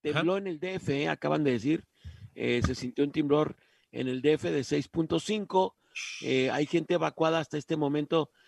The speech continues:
Speaker 2: de diferentes puntos, pero parece que, eh, por lo pronto, hasta este momento,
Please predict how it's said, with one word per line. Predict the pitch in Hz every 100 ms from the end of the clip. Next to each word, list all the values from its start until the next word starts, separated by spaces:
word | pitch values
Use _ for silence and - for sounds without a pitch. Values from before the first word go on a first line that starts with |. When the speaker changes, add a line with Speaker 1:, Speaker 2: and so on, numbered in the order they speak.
| _ _
Speaker 2:
de | 123
diferentes | 135 131 139 147 165
puntos, | - 170 165 175
pero | - 131
parece | 131 139 135 156
que, | 135 127 - _ _ _ - 98
eh, | - -
por | - 135
lo | 139
pronto, | 127 175 196 220 208
hasta | 156 160
este | 160 170
momento, | 143 143 151 165 160